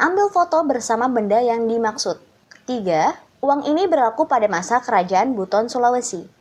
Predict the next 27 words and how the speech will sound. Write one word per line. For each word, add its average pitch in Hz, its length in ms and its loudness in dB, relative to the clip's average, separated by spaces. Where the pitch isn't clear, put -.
Keunikan 233 480 2
uang 226 160 2
ini 220 400 -2
terbuat 214 560 -2
dari 190 240 2
kain 202 320 -2
tenun. 185 400 -4
Apakah 294 480 -2
nama 240 240 0
uang 226 320 -2
tersebut? 220 480 -4
Dan 208 240 0
tunjukkan 214 560 0
foto 254 400 2
bersama 226 480 -2
benda 196 320 0
tersebut. 202 400 -4
Setelah 320 400 0
jawaban 247 560 0
dan 247 160 0
foto 226 240 0
tersebut 220 480 -2
terkumpul, 226 720 -2
segeralah 202 800 0
menuju 202 400 -4
titik 240 240 -2
finish 254 480 -4